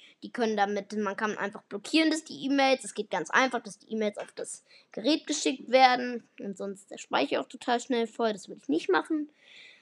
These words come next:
Aber super gut geeignet für Kinder. Ich denke auch, dass das um, am Handgelenk gut passt. Es gibt eins, zwei, drei,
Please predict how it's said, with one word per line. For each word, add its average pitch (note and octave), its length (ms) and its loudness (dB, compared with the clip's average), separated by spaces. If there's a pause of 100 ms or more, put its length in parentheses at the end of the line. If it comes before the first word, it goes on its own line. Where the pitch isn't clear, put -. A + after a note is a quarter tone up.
(160)
Aber A3 320 4 (240)
super D4 300 0
gut A#3 240 -8
geeignet - 420 -4
für A3+ 120 -12
Kinder. D4+ 720 2 (420)
Ich G#3+ 160 -16
denke A#3+ 260 0
auch, A3 160 -4
dass G#3+ 200 -14
das - 200 -18 (200)
um, G#3 200 -12 (140)
am G#3 260 0
Handgelenk C4+ 640 0
gut G3+ 220 -14
passt. C#4+ 440 4 (320)
Es - 300 -10
gibt B3+ 480 0 (1080)
eins, G3+ 320 -16
zwei, G3 240 -14
drei, F#3+ 340 -18